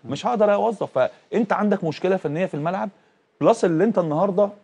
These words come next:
Speaker 2: للاسف الشديد، وده انا يعني، انا الفتره الاخيره برضه يا مهيب، انا حسيت ال-، انا مش عايز اجي على اللعيبه برضه، يمكن الف-، الفتره دي الناس كلها جايه على اللعيبه وكل حاجه،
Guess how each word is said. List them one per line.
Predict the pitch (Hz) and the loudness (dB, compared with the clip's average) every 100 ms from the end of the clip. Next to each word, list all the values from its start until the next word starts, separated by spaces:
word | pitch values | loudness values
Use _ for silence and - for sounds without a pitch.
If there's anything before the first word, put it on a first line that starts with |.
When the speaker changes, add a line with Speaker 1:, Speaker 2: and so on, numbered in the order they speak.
| _ 110 | _ -8
Speaker 2:
للاسف | 127 165 190 160 | -4 -2 -4 -4
الشديد، | - 117 165 123 | -6 -4 -4 -4
وده | 107 117 156 104 | -2 2 2 2
انا | 120 107 | -2 -4
يعني، | 101 104 107 - _ _ _ _ _ _ _ _ _ _ _ - | -4 -6 -6 -12 _ _ _ _ _ _ _ _ _ _ _ -2
انا | 127 123 - - _ _ _ | 0 0 -2 -12 _ _ _
الفتره | 113 - 175 180 | -12 -2 0 2
الاخيره | 139 - 170 156 | 0 0 2 2
برضه | 165 175 143 | 2 2 2
يا | 107 | 0
مهيب، | 110 151 147 | -2 -6 -4
انا | 117 127 | -6 -6
حسيت | 123 - 165 165 | -10 -8 -6 -4
ال-، | 135 113 98 - | -4 -6 -6 -4
انا | 147 | -4
مش | 139 | -2
عايز | 131 160 160 | -2 0 0
اجي | 165 | 0
على | 143 110 | 0 -2
اللعيبه | 104 139 139 | -2 0 0
برضه، | 131 151 | 0 -2
يمكن | 120 107 | -6 -6
الف-، | 104 95 - | -8 -8 -10
الفتره | 110 - 156 139 | -8 -4 -2 -2
دي | 135 | -2
الناس | 151 123 - 110 135 - | -4 -6 -6 -6 -6 -8
كلها | 117 123 131 | -6 -4 -2
جايه | 123 135 | -2 -2
على | 104 | -2
اللعيبه | 98 113 | -4 -6
وكل | 101 107 | -6 -6
حاجه، | 104 123 147 | -6 -4 -4